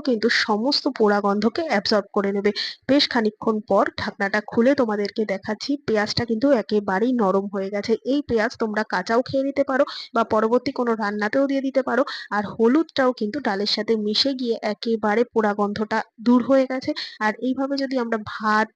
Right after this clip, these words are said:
বা কোনো ডাল বা কোনো সবজির পোড়া গন্ধ দূর করতে চাই, তাহলে কিন্তু খুব সহজে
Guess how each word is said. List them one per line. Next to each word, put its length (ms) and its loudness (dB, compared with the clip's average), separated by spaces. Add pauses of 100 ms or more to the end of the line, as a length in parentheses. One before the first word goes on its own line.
(260)
বা 140 4
কোনো 220 0 (160)
ডাল 260 2
বা 120 -2
কোনো 220 -4 (120)
সবজির 480 0
পোড়া 260 2
গন্ধ 320 -4
দূর 180 4
করতে 300 0
চাই, 140 -2 (300)
তাহলে 300 0
কিন্তু 300 -2
খুব 180 -2
সহজে 400 2